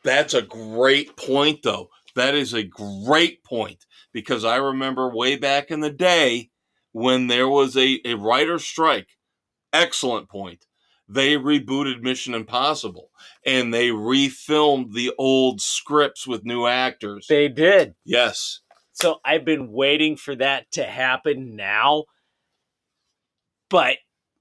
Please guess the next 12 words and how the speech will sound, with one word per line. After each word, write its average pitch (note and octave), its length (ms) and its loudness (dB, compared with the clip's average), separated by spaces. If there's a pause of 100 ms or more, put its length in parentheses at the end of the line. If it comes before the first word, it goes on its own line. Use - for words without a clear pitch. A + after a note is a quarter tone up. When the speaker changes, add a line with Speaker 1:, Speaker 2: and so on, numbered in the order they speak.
(320)
Speaker 2:
with D#3+ 240 -8
the, C#3+ 200 -4 (960)
the E3 100 2
sag D3+ 840 0 (400)
<clears throat> - 0 - (1700)
pompous D#3 560 2 (100)
asshats C#3 1040 0 (400)
getting C#3 320 0
ready C#3 300 2
to C3 120 -4
strike D3+ 420 0
because D#3 260 -2